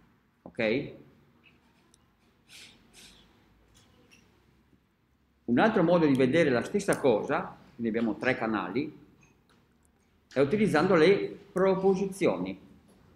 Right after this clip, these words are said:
Ok? Torniamo un, un attimo indietro. Dire che A, Antonio, è in relazione con uno significa, era la frase, A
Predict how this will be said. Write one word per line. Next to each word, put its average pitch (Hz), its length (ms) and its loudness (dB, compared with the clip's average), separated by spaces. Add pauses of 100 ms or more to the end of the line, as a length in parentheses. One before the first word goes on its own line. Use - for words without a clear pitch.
(880)
Ok? 110 400 -4 (2000)
Torniamo 135 400 2
un, 127 480 -2
un 127 80 2
attimo 135 280 2
indietro. 101 580 0 (760)
Dire 196 400 4
che - 500 0 (840)
A, 147 360 0
Antonio, 135 880 0
è 123 120 0
in 127 200 0
relazione 120 360 -2
con 139 200 0
uno 127 360 -2
significa, 123 880 -4 (240)
era 110 160 -4
la 127 160 -4
frase, 113 640 -2 (1200)
A 120 500 -2